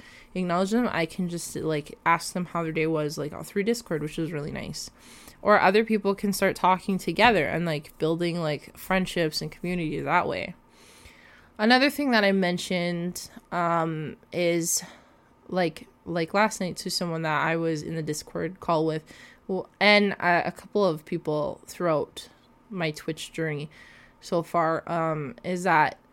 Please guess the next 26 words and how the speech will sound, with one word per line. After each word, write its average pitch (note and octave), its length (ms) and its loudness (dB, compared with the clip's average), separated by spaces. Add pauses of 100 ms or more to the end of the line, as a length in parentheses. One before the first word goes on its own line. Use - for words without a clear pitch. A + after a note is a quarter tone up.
(120)
I G3 160 6
don't A3+ 320 2
think F#3 400 -4
that F3+ 180 2
I D#3+ 140 4
want E3+ 360 0 (120)
to D#3 480 0
make E3 360 -2
online E3 540 0
friends G3 800 2
my E3 160 2
real, D#3+ 720 2 (120)
like, D3+ 320 -4 (520)
like, E3+ 400 -8
friends. A3+ 760 -2 (600)
And G#3 120 2
it G3+ 140 0
sounds A3 460 6
mean A#3+ 640 4 (840)
when G3 200 2
I, F#3+ 360 4
when F#3 220 0
I E3+ 100 2
think F#3 260 -6
about G#3+ 280 4
it. D4+ 200 2